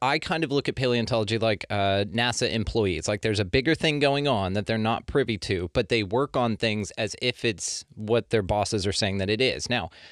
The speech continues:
I think that it's very interesting that, uh, that there was a list of thousands of dinosaurs that got cropped in third because what they realized is that they were misidentifying juveniles and identifying them as other species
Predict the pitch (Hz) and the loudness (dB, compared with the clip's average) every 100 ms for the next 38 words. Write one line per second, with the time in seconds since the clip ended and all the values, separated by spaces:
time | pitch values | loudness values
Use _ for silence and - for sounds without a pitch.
0 | - - 120 120 143 143 117 98 107 120 | -20 -6 -4 -2 0 2 0 2 2 2
1 | 143 131 135 131 - 107 87 87 - - | 2 0 0 0 0 -2 -4 -8 -16 -20
2 | _ 117 110 107 - 117 110 107 110 90 | _ 0 2 2 0 0 2 2 2 0
3 | - _ _ _ 110 92 98 123 117 - | -8 _ _ _ -14 -10 -2 2 2 -2
4 | _ _ _ 104 127 135 120 98 - 110 | _ _ _ 0 2 4 4 2 0 0
5 | 117 139 143 123 95 - - 135 131 143 | 4 4 4 2 0 -4 -4 0 2 2
6 | 139 123 120 117 104 - 87 58 - 120 | 2 0 0 2 0 0 -4 -4 0 0
7 | - 117 - _ _ _ - - 139 131 | 2 -2 -4 _ _ _ -10 0 2 2
8 | - - 117 104 - - 143 92 95 104 | -2 -2 0 -2 -4 2 2 2 0 -4
9 | - _ - 131 139 123 123 - 117 104 | -8 _ -4 0 0 0 0 2 0 2
10 | 147 151 110 107 101 104 120 123 110 107 | 4 4 4 2 0 0 0 2 2 4
11 | 120 120 127 107 110 123 - 120 104 90 | 2 2 0 2 2 0 0 0 0 0
12 | 110 139 123 98 87 80 - - 113 104 | 2 2 2 -2 -2 -4 -6 0 0 2
13 | 117 127 - 113 110 104 104 120 104 101 | 2 2 0 0 2 0 0 0 2 0
14 | - 160 131 104 101 | 2 2 2 0 -2